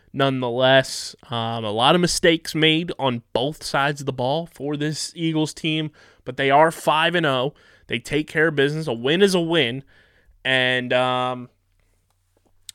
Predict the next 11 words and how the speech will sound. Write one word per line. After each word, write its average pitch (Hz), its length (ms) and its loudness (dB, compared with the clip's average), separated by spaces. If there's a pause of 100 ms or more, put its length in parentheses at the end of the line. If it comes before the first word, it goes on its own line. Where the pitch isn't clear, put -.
(120)
you 135 160 -2
know, 123 260 0
the 127 140 -6
field 214 400 2
in 170 80 6
Arizona, 143 480 4
I 135 80 6
do 127 180 -2
have 127 140 0
to - 80 -8
say, 139 220 0